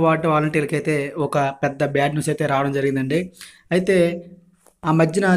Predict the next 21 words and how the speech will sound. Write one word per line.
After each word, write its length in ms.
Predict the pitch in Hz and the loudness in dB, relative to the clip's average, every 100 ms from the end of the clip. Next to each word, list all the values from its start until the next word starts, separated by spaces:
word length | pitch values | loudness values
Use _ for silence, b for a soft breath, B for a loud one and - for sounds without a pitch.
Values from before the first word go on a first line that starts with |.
| 180 | 2
చాలామంది 380 | 165 175 175 170 | 2 2 0 2
వాలంటీర్లు 440 | 160 156 156 156 156 - | 2 2 0 0 0 -2
జగనన్న 340 | 147 143 165 175 147 | -4 -2 -2 -2 -4
విద్యా 240 | 139 165 160 | 0 0 0
దీవెన 220 | 156 151 143 | -2 -2 -2
పథకంలో 400 | 143 160 156 156 147 | -4 -4 -2 -2 0
భాగంగా 300 | 151 156 160 131 | 0 -2 -4 0
వాలంటీర్లకు 640 | 139 160 170 165 160 165 143 143 B B - | 2 2 2 0 2 0 0 -4 B B -2
ఫీజు 240 | 165 170 170 | 4 4 4
రీయింబర్స్‌మెంట్ 540 | 165 165 165 160 156 165 143 | 4 2 2 0 0 -2 0
పడుతుందా 420 | 147 - 165 165 160 | -2 -2 0 2 2
పడదా 240 | 151 147 151 | -2 -2 -4
అని 100 | 147 147 | -2 -2
చాలామంది 460 | 143 156 160 156 151 | 0 0 0 0 0
అయితే 180 | 156 147 143 | 0 -2 -2
కామెంట్ 260 | 139 147 143 | -2 -2 -2
చేశారు. 280 | 139 147 156 170 B B 156 | -4 -2 -4 -4 B B -2
అయితే 220 | 180 202 160 | 2 4 4
దానికి 240 | 160 156 147 | 2 0 -2
సంబంధించి 540 | 156 180 180 175 165 147 147 B B | 0 2 0 4 4 4 -2 B B
ఒక 80 | 147 | -6